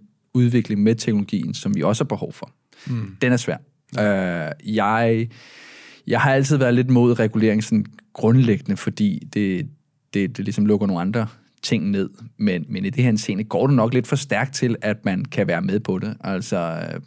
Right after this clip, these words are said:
Speaker 1: bare se hele den udvikling, som Elon Musk står ind overfor, ikke?
Speaker 2: Ja.
Speaker 1: Og en mand, der ligesom kan gøre nogle ting, som skubber til nogle udviklinger, som er spændende, men ikke mindst, hvor er vi på vej hen i, i, øh, i forhold til brugen af det, ikke?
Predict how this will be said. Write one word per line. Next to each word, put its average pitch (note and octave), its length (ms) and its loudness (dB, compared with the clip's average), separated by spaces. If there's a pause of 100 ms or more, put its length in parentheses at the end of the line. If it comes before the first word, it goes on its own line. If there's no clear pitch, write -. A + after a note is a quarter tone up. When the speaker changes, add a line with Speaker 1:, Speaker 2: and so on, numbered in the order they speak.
Speaker 1:
bare A2 140 -2
se A2+ 200 0
hele A2 160 0
den G#2+ 120 0
udvikling, G#2+ 420 0
som G#2 120 -2
Elon F#2+ 220 0
Musk F#2+ 200 -2
står G#2+ 180 -2
ind F2+ 120 -4
overfor, F2+ 360 -8
ikke? A#2+ 160 -6 (240)
Speaker 2:
Ja. G2+ 140 -6 (100)
Speaker 1:
Og G2 140 -4
en B2+ 180 4
mand, G#2+ 240 2
der G#2+ 80 -4
ligesom G#2+ 220 0
kan G#2 160 -4
gøre G#2 300 0
nogle A2 160 2
ting, - 280 -2
som G#2 220 -4
skubber A2 500 0 (540)
til A#2 160 2
nogle A2 160 4
udviklinger, C#3+ 580 2 (400)
som G2 260 -2
er - 80 -6 (100)
spændende, C#3+ 500 2 (140)
men G#2 220 2
ikke B2+ 200 4
mindst, - 480 -2
hvor G#2+ 240 0
er G#2 40 2
vi G2+ 100 -2
på E2+ 120 -8
vej E2 260 -2
hen A2+ 220 -2
i, - 180 -8
i, G2 240 -4
øh, F#2+ 240 -8 (360)
i - 120 -8
forhold G2+ 280 -2
til - 120 -8
brugen G2 320 -8
af - 120 -10
det, - 80 -6
ikke? C3 120 -6